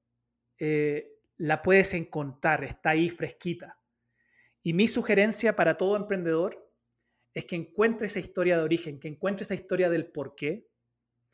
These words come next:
la articule para poder, obviamente, contarla en dos, tres, cuatro, cinco minutos, dependiendo del contexto donde esté para contarla.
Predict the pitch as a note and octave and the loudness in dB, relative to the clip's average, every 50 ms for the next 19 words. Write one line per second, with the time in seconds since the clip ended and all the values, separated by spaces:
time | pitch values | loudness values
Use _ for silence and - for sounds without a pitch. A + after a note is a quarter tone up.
0 | _ _ _ _ _ _ - C#3+ D3 D3 C#3+ - D3+ D#3+ D3+ D3 - - E3 - | _ _ _ _ _ _ 0 2 4 4 4 6 6 4 4 2 -2 -4 -4 0
1 | - A#3 B3 F3+ D#3+ F#3 A3+ A3+ - - - D3+ D3 C#3 - - C#3 C#3+ D3+ D3+ | 2 2 4 4 4 2 0 -2 -8 -10 -6 -4 -4 -4 -2 -2 0 2 2 4
2 | D3+ D3 D#3 D3+ D3+ D3+ D#3 D3 - - D3 D3 - C3+ A#2+ - D#3+ D3+ D3+ D3+ | 4 4 4 2 2 -2 -6 -4 -2 -2 -2 -2 -4 -8 -2 4 6 6 8 8
3 | D3+ D3 D3 D3 C#3+ C#3 C3+ C3 B2+ B2+ B2 B2 D3 D3+ D3 C3+ - - D#3 D#3 | 6 4 4 4 2 0 -4 -4 -6 -10 -6 -4 -2 -2 -2 -4 -4 -2 0 0
4 | D3 C#3+ - - D#3 D3 - D#3 - E3+ D#3+ - D#3+ D3 D3+ D#3+ E3 E3 D3 C#3 | 0 0 0 0 0 0 0 -4 -6 -6 -6 -6 -6 -4 -4 -2 0 0 0 -2
5 | D3 C#3 D3+ D3 C#3+ D3+ - - C#3+ B2+ - D#3 D3+ - - D#3 C#3 C3+ A#2+ - | -2 -4 -4 -2 -4 -4 -4 -6 -8 -4 -4 -4 -4 -4 -6 -10 -10 -10 -10 -8
6 | - D#3+ - D3+ C#3+ C#3 B2+ C3+ C3+ - - E3 C#3+ C3+ C3 C#3+ D#3+ _ | -8 -6 -4 -4 -4 -4 -4 -8 -6 -2 -2 -2 -2 -2 -8 -10 -12 _